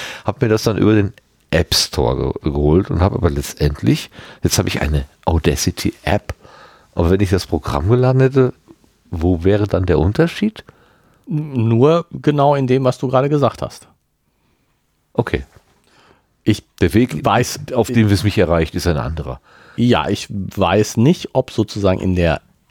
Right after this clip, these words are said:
Speaker 2: App-Behandlung noch Unterschiede sind. Also,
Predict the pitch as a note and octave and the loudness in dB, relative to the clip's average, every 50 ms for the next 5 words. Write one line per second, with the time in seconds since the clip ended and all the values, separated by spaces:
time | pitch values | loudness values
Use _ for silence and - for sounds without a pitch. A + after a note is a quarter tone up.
0 | _ - C#3 C#3+ - - - - _ - G#2+ G2 - - B2+ D3+ D#3+ D3+ B2+ A2 | _ -2 -2 -2 -2 -4 -10 -8 _ 0 0 0 0 0 0 2 2 2 4 4
1 | G2 F#2 F2 E2 - - - - - - - - - - - _ _ _ _ - | 2 2 0 -2 -4 -8 -18 -20 -20 -20 -20 -20 -20 -20 -20 _ _ _ _ -4
2 | - - G2 F#2+ F2+ - - - - G#2+ G2 G2+ G2+ F#2+ - - - F#2+ F#2 F2+ | 0 2 4 4 4 2 0 0 0 0 2 2 0 0 -2 -2 0 0 2 4
3 | F#2 F2 F2 E2+ E2+ E2+ F2 F2 F2+ F2 F2 E2+ E2 D#2 D2+ - - - - E2 | 4 2 2 2 2 2 4 4 4 4 4 4 2 2 0 -2 -4 -2 -2 -2
4 | E2 D#2+ E2+ E2 E2 | 0 2 0 0 0